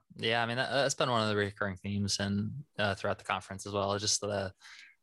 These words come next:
the ability to be patient and to have, like, a long-term, a long-term view. And, you know, if you're planting seeds, to have, to, to nurture those se-, seeds and give them the opportunity to blossom and sprout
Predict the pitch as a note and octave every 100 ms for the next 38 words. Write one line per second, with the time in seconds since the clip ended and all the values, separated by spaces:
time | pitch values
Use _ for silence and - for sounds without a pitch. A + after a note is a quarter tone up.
0 | _ A2 A2 A#2 A#2 A2 G#2+ G#2 G#2+ -
1 | A2 G2+ A2 A2 A2+ A#2 A2+ A2 A2 G#2+
2 | - A2 G#2+ G#2 G#2 - A2 A2 G2+ A2
3 | G2+ G#2 G#2 G#2+ G#2 G2+ G2 - - -
4 | A2 G#2 G#2+ C3 B2 A2+ F#2+ - A#2 A#2
5 | A2 - - G2+ G#2 G#2 - - - -
6 | - - - G#2+ A#2 A2+ C3 C#3 A#2 A2
7 | - G#2+ A2 - - A2+ A2+ G2+ G2+ A#2+
8 | G#2+ G2+ G#2+ A2+ A2+ G#2 G2+ G#2 G#2+ -
9 | G#2+ G2+ - - G#2 G#2+ -